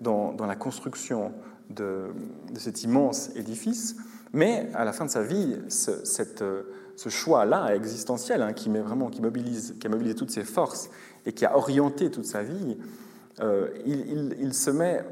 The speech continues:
à, à le remettre en question, et de manière extrêmement profonde, comme le, le dit le, l'extrait du journal que je cite maintenant, euh, qui date du onze octobre mille neuf cent quarante et un. « À mesure que j'avançais dans la vie, je vois qu'instinctivement, et sans m'en rendre compte,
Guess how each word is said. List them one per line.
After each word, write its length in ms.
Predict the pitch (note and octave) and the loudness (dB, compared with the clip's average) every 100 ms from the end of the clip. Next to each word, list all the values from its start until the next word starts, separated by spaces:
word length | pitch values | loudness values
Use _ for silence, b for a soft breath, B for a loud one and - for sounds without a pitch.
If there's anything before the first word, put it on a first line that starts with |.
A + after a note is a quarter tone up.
| - | -4
à, 60 | |
à 180 | A#2+ G#2 | 0 4
le 80 | A#2 | 4
remettre 340 | A#2 C#3 C#3+ | 4 4 4
en 60 | B2+ | 0
question, 420 | A#2 A2 - G2+ | -4 -6 -6 -4
et 60 | F#2+ | 0
de 60 | |
manière 240 | G#2 C3 B2+ | 2 4 2
extrêmement 360 | B2 - A#2+ | -2 0 0
profonde, 540 | A#2 - G#2 G#2 G2 - - | 0 -2 -6 -6 -6 -8 -2
comme 200 | B2 A#2+ | 2 4
le, 180 | A2 | 4
le 180 | - A2+ | 2 -2
dit 300 | A2+ C3 D3+ | -6 -6 -4
le, 320 | A2 G#2 G2+ - | -2 -2 -4 -4
l'extrait 320 | A2 - - | -4 0 2
du 80 | A#2 | 2
journal 460 | G#2+ A2+ A#2+ A#2+ - | 2 0 0 0 -4
que 80 | - | -8
je 140 | A2 | -8
cite 420 | G#2 - C#3+ - - | -8 -8 -10 -12 -8
maintenant, 460 | A2 F#2 - C3 B B B B B B - | -6 -6 -2 -2 B B B B B B -10
euh, 140 | A#2 A2+ | -4 -4
qui 140 | A2+ | 0
date 200 | A2 A#2+ | 2 2
du 100 | A2 | -2
onze 260 | A2 D3 C3 | 0 2 2
octobre 440 | A#2 - C#3 A#2+ | -2 2 0 2
mille 100 | A2+ | 0
neuf 100 | G#2 | -2
cent 140 | A2 B2 | -2 -6
quarante 320 | A2+ G#2+ G#2 | -6 -8 -10
et 100 | - | -12
un. « 120 | E2+ - - - - _ _ _ _ _ _ _ _ B B B B B B B _ | -12 -16 -20 -20 -20 _ _ _ _ _ _ _ _ B B B B B B B _
À 80 | C3 | 4
mesure 280 | E3 F#3+ A3+ | 4 4 2
que 60 | |
j'avançais 380 | C3+ C3+ D3+ F#3 | 2 4 4 4
dans 80 | C#3 | 4
la 120 | A2+ | 4
vie, 320 | A2 C3 E3 | 2 -2 -2
je 100 | C3 | 0
vois 140 | A#2+ D3 | 2 0
qu'instinctivement, 920 | G3+ F3+ F3+ C#3+ - A#2 A2+ B2+ F#2+ | 0 -4 -4 -4 -6 -4 0 0 0
et 80 | A2+ | -2
sans 220 | - F#3 | -2 2
m'en 120 | C#3 | 2
rendre 280 | B2+ C3 A2+ | 2 0 0
compte, 520 | - A2 B2 - - | -2 -2 -2 -6 -12